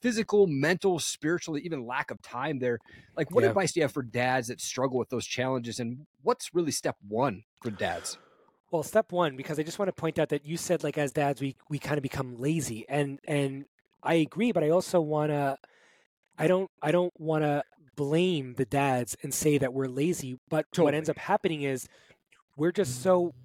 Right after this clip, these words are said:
Speaker 2: selfless, right? We have work,
Speaker 1: Yeah.
Speaker 2: we have our families, we have our kids, anything we volunteer for. And so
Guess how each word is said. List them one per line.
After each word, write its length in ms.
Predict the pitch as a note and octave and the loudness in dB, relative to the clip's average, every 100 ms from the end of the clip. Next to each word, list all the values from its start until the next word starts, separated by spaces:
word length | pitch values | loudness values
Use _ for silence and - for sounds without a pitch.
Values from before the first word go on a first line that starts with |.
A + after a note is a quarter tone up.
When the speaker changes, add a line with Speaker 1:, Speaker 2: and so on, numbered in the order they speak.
| - | -18
Speaker 2:
selfless, 800 | - - - E3+ G3 - G2+ - | -8 -6 0 0 0 -8 -14 -8
right? 120 | C#3+ D#3 | -4 -2
We 100 | D#3 | 0
have 160 | D3+ A#2 | -2 -4
work, 300 | A#2 B2 D3 | -8 -2 2
Speaker 1:
Yeah. 200 | G#2+ F#2 - _ _ - | 2 -2 -8 _ _ -4
Speaker 2:
we 80 | D#3 | -2
have 160 | D3+ | 0
our 80 | C#3+ | -4
families, 600 | - - F3+ F3+ F#3 F3 | -4 -2 0 0 -2 -2
we 100 | D3 | -4
have 140 | C3+ C#3+ | -4 -4
our 120 | C3 - | -6 -2
kids, 420 | F#3+ F3+ F#3 - - - - | 2 4 2 -2 -18 -20 -6
anything 300 | D#3+ F3+ F#3 | -4 -2 -2
we 100 | E3+ | -2
volunteer 600 | D#3+ C#3+ C3+ C3 - G3 | 0 0 -2 -4 0 0
for. 300 | F3+ F#3 F3+ | 2 2 4
And 240 | F#3 E3 D3+ | 4 0 -4
so 340 | - D#3+ D3+ | -2 2 2